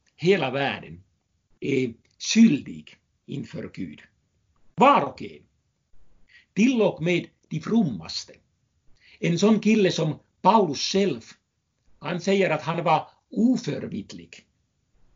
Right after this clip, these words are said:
enligt lagen. Men på vägen till Damaskus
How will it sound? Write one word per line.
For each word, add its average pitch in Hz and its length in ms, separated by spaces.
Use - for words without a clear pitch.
enligt 151 400
lagen. 151 540
Men 156 380
på 156 120
vägen 165 460
till 131 200
Damaskus 185 880